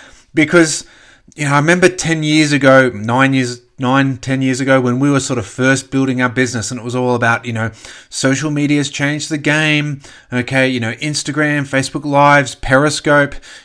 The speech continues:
you know, remember that week when Periscope was interesting, you know, all these sorts of things and,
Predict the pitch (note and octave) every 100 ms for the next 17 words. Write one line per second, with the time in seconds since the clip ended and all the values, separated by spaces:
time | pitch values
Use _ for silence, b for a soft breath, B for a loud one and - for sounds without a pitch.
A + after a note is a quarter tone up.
0 | - B2 B2 C3 B2+ B2+ A#2 A2+ B2 C3+
1 | - B2 A#2 B2+ B2 - B2 B2 A#2+ C3
2 | C3 - D3 C#3+ C#3 B B B B2+ B2
3 | B2 E3 E3+ E3 - D3+ C#3+ D3 D#3 D3+
4 | C#3 B2+ A#2+